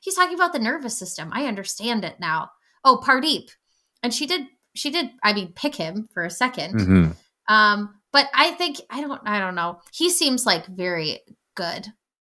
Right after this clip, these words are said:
Speaker 1: He didn't get very much screen time at all. But when he made a dopamine reference, I was like, "This is very cute." And he seems sweet. And he loves to sleep in on Saturdays. And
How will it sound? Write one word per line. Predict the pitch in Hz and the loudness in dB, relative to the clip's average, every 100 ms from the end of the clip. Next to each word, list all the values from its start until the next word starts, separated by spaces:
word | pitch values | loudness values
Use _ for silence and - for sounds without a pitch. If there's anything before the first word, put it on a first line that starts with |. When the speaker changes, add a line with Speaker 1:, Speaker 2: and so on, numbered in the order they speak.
| _ _ - - | _ _ -14 -2
Speaker 1:
He | 294 | 0
didn't | 302 262 | 2 2
get | 247 214 | 2 2
very | 214 | 0
much | 202 185 | 0 -2
screen | - 196 196 | -4 -4 -4
time | 185 151 | -4 -2
at | 160 | 2
all. | 101 - | 0 0
But | 202 | -2
when | 220 | 0
he | 247 | 0
made | 233 190 | 0 0
a | |
dopamine | 175 180 185 175 151 | -2 -2 -4 -8 -4
reference, | 156 156 165 170 | -4 -4 -6 -4
I | |
was | 160 156 | -4 -4
like, | 190 | -4
"This | 214 220 | -6 -6
is | |
very | 208 214 202 | -4 -6 -6
cute." | 202 240 226 - 214 | -6 -6 -6 -6 -8
And | 202 | -6
he | 214 | -6
seems | 214 202 208 | -6 -8 -6
sweet. | 220 190 - _ _ _ _ _ | -8 -8 -10 _ _ _ _ _
And | 214 202 202 | -2 -2 -2
he | 294 | 2
loves | 302 294 | 2 2
to | 247 | -6
sleep | - 269 254 | -4 -4 0
in | 233 | 4
on | 214 214 | 4 4
Saturdays. | 170 156 151 151 156 165 - _ _ _ _ _ _ - | 0 0 -2 -6 -8 -10 -16 _ _ _ _ _ _ -8
And | 196 190 185 | -4 -2 -4